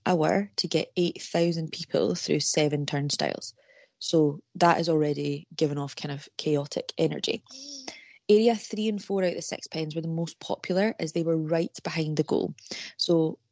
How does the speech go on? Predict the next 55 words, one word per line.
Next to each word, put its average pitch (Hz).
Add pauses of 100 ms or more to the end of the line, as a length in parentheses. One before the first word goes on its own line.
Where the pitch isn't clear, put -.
(160)
of -
course, 156
at -
a -
football -
y-, 180 (300)
game, 190
you 170
kinda 165
either 160
want 160
to 170
be 160 (320)
in 170
the 160
centre 165
line, 208 (120)
or 170
if -
you're 175
kind 160
of 151
in 156
the 151
pen 151
standing 156
like 156
this 214
was, 185 (300)
you 185
want 165
to -
be 170
right 165
behind 147
the 151
goal. -
So -
for -
away 160
fans, 156
that -
was 165
the 165 (100)
only 160
place 165
they -
could -
go. 226 (720)
So 170 (320)
they 175
were 156
wanting 160
to 160
stand 156